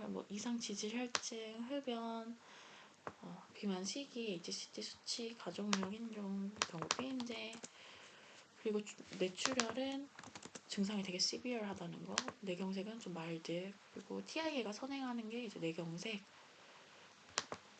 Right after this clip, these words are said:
그리고 뇌척수액에서 뇌출혈은 압력이 올라가고 혈성, 근데 뇌경색은 보통 정상이다. 뇌출혈은 처음 몇 시간 동안 증상이 점점 악화된다.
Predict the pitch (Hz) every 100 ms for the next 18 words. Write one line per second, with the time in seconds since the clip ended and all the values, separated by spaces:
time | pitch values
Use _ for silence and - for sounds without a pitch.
0 | - - - 214 214 220 226 254 269 269
1 | 196 185 214 - 202 175 175 208 214 208
2 | 175 175 - - 202 196 240 240 175 185
3 | 196 196 175 175 190 202 269 269 254 196
4 | 170 - - - - 214 180 165 175 180
5 | 226 302 - - 226 233 - 151 165 165
6 | 175 175 175 180 - - - - - 185
7 | 170 - 202 175 214 240 233 - 269 185
8 | 170 208 196 196 226 233 175 175 208 254
9 | 165 208 - 185 - 214 185 180 -